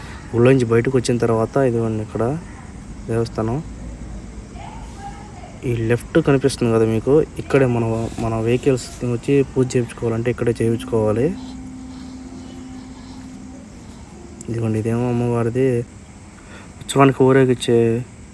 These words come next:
వాహనం అది. ఆ గ్రౌండ్లోనే మనకి బండ్లు పూజ చేస్తారు. ఇదిగోండి అమ్మవారికి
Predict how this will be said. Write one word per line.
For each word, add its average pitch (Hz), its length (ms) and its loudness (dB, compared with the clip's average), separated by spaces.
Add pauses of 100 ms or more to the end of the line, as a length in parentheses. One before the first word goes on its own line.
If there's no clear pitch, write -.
(520)
వాహనం 113 400 4
అది. 117 160 8 (1300)
ఆ - 20 6 (140)
గ్రౌండ్లోనే 143 480 6 (100)
మనకి 127 320 2
బండ్లు 127 200 2 (100)
పూజ 127 140 2 (120)
చేస్తారు. 113 520 2 (1300)
ఇదిగోండి 107 260 -2
అమ్మవారికి 117 920 6